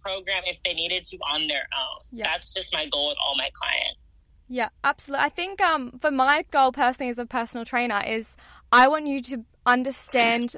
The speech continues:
Speaker 2: the fitness concept so well
Speaker 1: Mm-hmm.
Speaker 2: that you would feel comfortable leaving me. And I know that's bizarre to say,
Speaker 1: Mm-hmm.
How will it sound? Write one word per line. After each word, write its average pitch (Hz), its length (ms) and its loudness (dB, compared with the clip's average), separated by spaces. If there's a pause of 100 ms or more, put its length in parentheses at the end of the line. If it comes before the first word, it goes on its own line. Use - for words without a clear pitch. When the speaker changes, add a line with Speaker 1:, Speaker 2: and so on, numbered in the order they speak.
Speaker 2:
the 240 160 -8
fitness 240 440 -4
concept 226 500 -4
so 226 240 -2
well 214 320 2
Speaker 1:
Mm-hmm. 269 100 0
Speaker 2:
that 233 160 4
you 233 240 -2
would 233 100 -2
feel 240 140 -4
comfortable 226 380 -6
leaving 202 400 -6
me. - 300 -12
And 254 100 4
I 269 80 8
know 269 180 6
that's 269 220 4
bizarre 233 440 4
to 247 120 -8
say, 233 400 0 (200)
Speaker 1:
Mm-hmm. - 380 -10